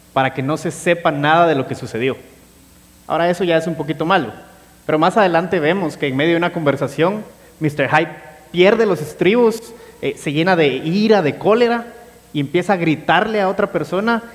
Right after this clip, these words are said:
y empieza a atacarlo con su bastón a tal punto que lo mata. mister Hyde es una persona malvada que expresa lo que hay en su corazón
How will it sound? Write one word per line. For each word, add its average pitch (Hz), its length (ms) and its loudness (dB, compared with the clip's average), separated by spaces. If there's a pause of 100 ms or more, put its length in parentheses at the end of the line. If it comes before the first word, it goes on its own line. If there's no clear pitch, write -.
(140)
y 160 60 0
empieza 165 460 2
a - 360 -2
atacarlo 160 600 0
con 170 140 -6
su 156 120 -4
bastón 180 360 -2
a 175 140 -4
tal 185 240 2
punto 220 420 -2 (400)
que 131 100 -4
lo 127 100 0
mata. 139 280 0 (1800)
mister 143 260 -2
Hyde 139 120 2
es 147 80 -4
una 160 120 -2
persona 143 300 -4
malvada 147 920 0 (720)
que 131 60 -6
expresa 147 680 -2
lo 123 160 -10
que 131 80 -2
hay 131 100 0
en 147 60 -4
su 143 140 -12
corazón 135 520 -4